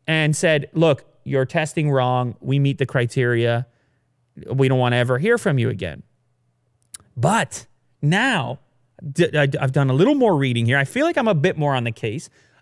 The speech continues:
Look, it's intense. It's a, there's a lot to this thing. And we're never, we're not getting, we're not gonna have all the various data points, but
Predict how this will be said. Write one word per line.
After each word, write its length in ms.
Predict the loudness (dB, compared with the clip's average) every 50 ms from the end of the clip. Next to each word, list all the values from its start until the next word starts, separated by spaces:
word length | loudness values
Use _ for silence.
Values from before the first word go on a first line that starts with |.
| _ _ -20 -14 -6
Look, 400 | 0 2 4 4 4 2 -4 -8 _
it's 280 | -2 -2 -2 -4 -8 -16 _ _ -6
intense. 500 | -4 -2 -2 0 0 -2 -2 -2 -4 -6 -6
It's 160 | -6 -4 -4
a, 100 | -6 -8 -8 _ _ _ _ _ _ _
there's 180 | 0 2 2 4
a 60 | 4
lot 520 | 4 4 4 4 4 2 0 -4 -8 _ -10
to 240 | -4 -2 0 2 2
this 220 | 2 2 0 -2
thing. 360 | -2 -2 -2 -2 -2 -4 -8 -16 _ _ _ _ _ _ _ _ _ _ _ _ _ _ _ _ _ _ _ _ -4
And 120 | -2 0
we're 80 | 0 2
never, 280 | 2 2 2 0 0
we're 140 | 0 0 0
not 200 | 0 0 -2 -2
getting, 220 | -4 -4 -4 -2
we're 80 | -2 -2
not 140 | -2 -2 -2
gonna 140 | -2 -2 -2
have 180 | -2 0 2
all 640 | 2 4 4 4 4 4 4 4 2 2 0 -2 -6 -12 _ _ _ _ _ _ _ _ -2
the 140 | 0 0
various 340 | 2 4 4 4 4 2 0
data 240 | 0 0 0 0 0
points, 320 | -2 -2 -4 -4 -4 -4
but 400 | -4 0 0 0 0 0 -6 _